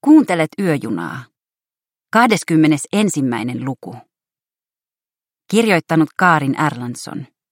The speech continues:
Lukija Kaisa Happonen. Uusi luku julkaistaan päivittäin jouluaattoon saakka. Hyppää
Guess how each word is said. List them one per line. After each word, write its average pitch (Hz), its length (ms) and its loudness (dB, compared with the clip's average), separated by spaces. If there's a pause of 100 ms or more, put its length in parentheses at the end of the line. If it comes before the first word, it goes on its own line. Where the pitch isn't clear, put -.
(200)
Lukija 160 460 -6 (720)
Kaisa 165 280 0
Happonen. - 640 -8 (880)
Uusi 240 280 2
luku 160 200 -4
julkaistaan 151 760 -2
päivittäin 139 640 -2
jouluaattoon 131 720 -4
saakka. - 500 -10 (580)
Hyppää 135 380 -6